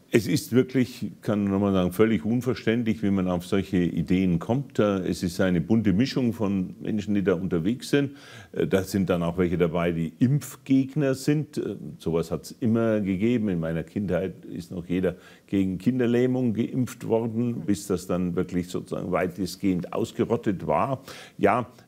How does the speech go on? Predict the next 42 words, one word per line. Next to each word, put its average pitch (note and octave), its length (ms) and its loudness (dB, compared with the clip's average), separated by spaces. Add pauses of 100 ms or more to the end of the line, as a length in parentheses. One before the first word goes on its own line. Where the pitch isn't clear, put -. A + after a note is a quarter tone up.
es, - 400 0 (140)
ähm, A2+ 320 -2 (100)
gibt C#3+ 280 0
immer C3+ 240 4
Menschen, B2+ 360 0
die A#2 300 2
so G2+ 180 2
etwas F#2+ 300 2
ablehnen. B2+ 420 4
Übrigens A2+ 560 4
ist - 300 -6
es F#2 140 -4
ausdrücklich F2+ 580 -2 (240)
im G#2 80 0
Moment, F#2 540 2
äh, - 320 -4
für F#2 380 2 (200)
das - 180 -4
Thema F#2+ 260 2
Corona G2 520 2
überhaupt F2+ 320 -2
kein D2+ 220 -2
Thema. D3 480 0
Es - 220 -6
gibt - 320 -2
kein A#2 300 -4
Gesetz, B2+ 440 -2
in G#2 240 0
dem G2+ 240 2
was G2 240 -2 (260)
von - 180 -4
Impfpflicht A#2 540 0
hier A2+ 160 2
dazu G2+ 380 0
steht. C3+ 420 0
Und G#2 140 0
das F2+ 160 -2
ist G2+ 200 -10
gegenwärtig F#2+ 520 -4
auch F#2+ 80 -2
nicht F2+ 240 -4
beabsichtigt. - 720 -4